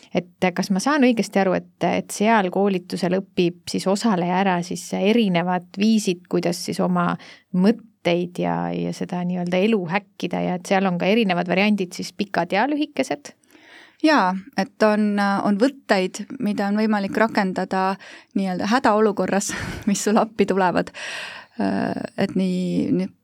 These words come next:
Speaker 2: selliseid võtteid, mis on seotud mõtete juhtimisega, kui sellised võtted, mida,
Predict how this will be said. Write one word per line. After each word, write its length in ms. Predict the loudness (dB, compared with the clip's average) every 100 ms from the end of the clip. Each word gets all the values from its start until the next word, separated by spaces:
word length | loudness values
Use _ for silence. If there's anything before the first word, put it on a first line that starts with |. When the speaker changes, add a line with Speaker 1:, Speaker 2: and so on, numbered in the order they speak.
| 0
Speaker 2:
selliseid 320 | 2 4 2
võtteid, 400 | 0 0 0 0
mis 220 | 0 -2 -4 -4
on 160 | -2 0
seotud 560 | -2 -2 -6 -4 0 4
mõtete 460 | 4 4 2 2
juhtimisega, 560 | 2 0 0 2 0 0
kui 100 | 0
sellised 320 | 0 0 0
võtted, 360 | -2 -2 -4 -2
mida, 400 | 0 0 2